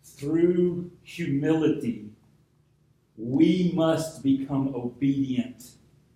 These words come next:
to something. I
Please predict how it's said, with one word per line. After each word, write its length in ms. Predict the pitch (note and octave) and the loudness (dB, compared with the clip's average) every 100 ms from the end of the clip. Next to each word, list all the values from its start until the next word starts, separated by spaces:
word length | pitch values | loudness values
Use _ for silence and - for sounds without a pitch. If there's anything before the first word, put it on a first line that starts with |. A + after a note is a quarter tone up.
| _ _ _ _ _ _ - | _ _ _ _ _ _ -8
to 440 | C#3 - F2+ - - _ _ _ _ _ _ _ _ _ _ _ _ _ _ | -4 -2 -4 -8 -18 _ _ _ _ _ _ _ _ _ _ _ _ _ _
something. 420 | - A#2 - - - _ _ _ _ _ _ _ _ _ _ _ _ _ _ | -12 -10 -10 -14 -20 _ _ _ _ _ _ _ _ _ _ _ _ _ _
I 40 | _ | _